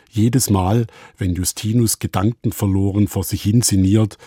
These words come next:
fallen ihm die alten Geschichten mit seinen Brüdern ein oder die Eheschließung mit Rickele, vor allem aber auch eine frühe ungestüme Verliebtheit. Da geht das Autorenduo Hubi Gromes handwerklich manchmal arg robust vor,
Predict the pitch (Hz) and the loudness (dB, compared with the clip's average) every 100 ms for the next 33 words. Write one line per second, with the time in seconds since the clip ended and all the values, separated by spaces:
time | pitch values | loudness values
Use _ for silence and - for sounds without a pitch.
0 | - - - 90 90 123 98 87 101 - | -20 -20 -8 -4 -2 -2 -4 -4 -4 -4
1 | 95 101 104 - - 104 - - 107 90 | -4 -2 -2 -2 -6 -6 -8 -2 0 0
2 | - 90 87 - 92 110 113 107 - 95 | -2 -4 -2 -2 -2 0 2 2 0 2
3 | 98 98 - - - 98 78 110 98 104 | 4 2 0 -14 -6 -6 -6 -6 0 0
4 | 101 101 95 - 92 85 - 117 - 117 | -2 -4 -4 -2 -2 -2 -2 -2 2 2
5 | 113 104 - - - - - 110 120 135 | 2 0 -6 -20 -20 -18 -6 -4 -2 -2
6 | 120 - - 110 - 101 92 - 101 120 | -2 -4 -2 -4 -4 -4 -4 -4 -2 0
7 | 110 120 117 110 - - 98 98 - 95 | 0 -2 -2 -2 -6 -2 0 0 0 -2
8 | 92 98 - 82 85 87 - _ _ _ | -4 -6 -10 -8 -8 -12 -18 _ _ _
9 | _ _ _ _ - 95 - 95 92 - | _ _ _ _ -12 -10 -6 -4 -4 -6
10 | 107 - 104 110 104 95 101 92 98 110 | -6 -4 0 2 0 0 -2 0 -2 -4
11 | 107 101 - 90 92 117 107 - - - | -4 -6 -4 -2 4 4 4 -2 -12 -16
12 | - 101 117 120 107 107 104 101 107 123 | -4 0 0 0 0 -2 -2 -2 0 -2
13 | 107 107 117 - 107 151 - - - 120 | -2 -2 -4 -2 2 2 2 -2 2 2
14 | 117 | 2